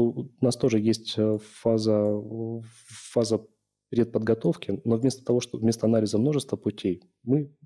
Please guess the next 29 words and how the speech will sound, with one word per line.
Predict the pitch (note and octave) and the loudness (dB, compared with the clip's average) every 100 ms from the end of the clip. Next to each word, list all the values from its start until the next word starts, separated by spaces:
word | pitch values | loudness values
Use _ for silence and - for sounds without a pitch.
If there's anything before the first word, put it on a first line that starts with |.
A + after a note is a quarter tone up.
| _ | _
позволяем | - G#2 A#2 C3 A2+ | -4 0 2 2 2
исполнять | G#2+ - A2+ A2+ - | 0 -2 -2 -2 -4
в | |
виртуальной | G#2+ G#2 G#2 - G#2+ | -6 -2 -2 0 -2
машине | G#2 G#2 C#3 G#2 | -2 -2 0 0
ровно | A#2+ A2 | 2 2
один | F#2+ A2 | 0 0
конкретный | G#2 F#2 - G2+ G2 | -2 -4 -4 -2 -2
путь. | - F2 - _ _ _ _ _ - - - _ _ _ | -6 -14 -16 _ _ _ _ _ -20 -20 -20 _ _ _
А, | - G2 G2+ G2 G2+ G2+ - _ _ _ - | -6 -4 0 0 0 0 -6 _ _ _ -6
и, | C#3 | -2
в | D3+ - | -2 -4
принципе, | - F3 - - | 0 0 0 -4
это | C3 B2+ A#2+ A2+ - | -2 0 0 -2 -2
может | B2+ A#2+ | -2 0
быть | A#2 - _ _ - | -6 -6 _ _ -6
полезно | A2+ D3 D3 A#2 | -2 -2 0 -2
в | |
том | - B2 | 0 -2
случае, | - D#3 - B2 | 0 -4 0 0
что | A#2 - - A#2+ A#2 A2+ | -2 -2 0 0 2 -2
в | A#2 - | -2 -2
этом | - A#2 | 0 0
пути | B2+ - | 0 0
написаны | A#2 - - G#2 | 0 0 -4 -4
все | - D3 B2+ | -2 0 0
особенности | A2+ B2+ A#2 G2+ - | 0 0 2 0 -4
пути | - G#2 G#2 | -6 -2 -2
исполнения. | - G2+ F#2 D#2+ | 0 -2 -2 -4